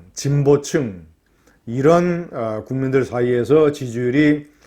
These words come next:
폭등하고 있다는 것입니다. 그리고 지역적으로는 수도권, 물론 전국이 골고루 오르고 있습니다마는 그리고 육십 대 이상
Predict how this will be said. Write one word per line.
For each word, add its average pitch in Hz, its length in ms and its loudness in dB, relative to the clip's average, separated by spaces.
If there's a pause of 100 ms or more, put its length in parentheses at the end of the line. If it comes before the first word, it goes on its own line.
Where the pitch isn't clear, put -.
(120)
폭등하고 143 800 0
있다는 123 380 -6
것입니다. 98 680 -16 (1160)
그리고 135 260 2
지역적으로는 147 920 4
수도권, 127 680 -2 (560)
물론 151 260 2
전국이 143 560 0
골고루 135 760 2
오르고 123 320 0
있습니다마는 120 1000 -4 (640)
그리고 135 520 2
육십 123 360 -8
대 135 180 2
이상 120 560 -4